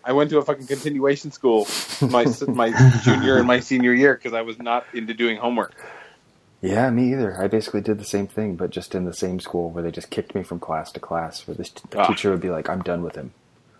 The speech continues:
Speaker 1: Dude, they, I was having meetings for fucking being evaluated for an I E P
Speaker 2: Mm-hmm.
Speaker 1: and for, like, you know, 'cause they were like, "Why are we, why are you failing?"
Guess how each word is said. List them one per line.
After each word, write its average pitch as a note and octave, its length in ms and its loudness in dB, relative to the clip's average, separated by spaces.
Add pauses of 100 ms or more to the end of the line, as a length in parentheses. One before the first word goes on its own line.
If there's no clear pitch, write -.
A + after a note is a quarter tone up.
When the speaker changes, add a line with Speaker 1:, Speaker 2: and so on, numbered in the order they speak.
(400)
Speaker 1:
Dude, A3+ 240 0
they, B3 280 4
I G#3+ 140 4
was B3+ 200 -4
having C3 420 -4
meetings F#3+ 360 0
for C#3+ 220 2
fucking C#3 420 2
being C#3 200 0
evaluated C#3 560 4
for B2 140 4
an A#2 60 2
I B2 160 2
E C3+ 120 -2
P C#3+ 320 0 (200)
Speaker 2:
Mm-hmm. F2+ 260 -2 (100)
Speaker 1:
and C3 160 0
for, C3 420 4 (120)
like, A#2+ 320 4 (120)
you C#3 120 -6
know, G#2+ 120 0
'cause C#3+ 160 -8
they C#3+ 80 4
were D3 120 2
like, C#3+ 180 -4
"Why - 180 -2
are E3 100 0
we, F3+ 160 0
why B2 180 -2
are - 40 0
you F3+ 100 -2
failing?" G#3+ 420 2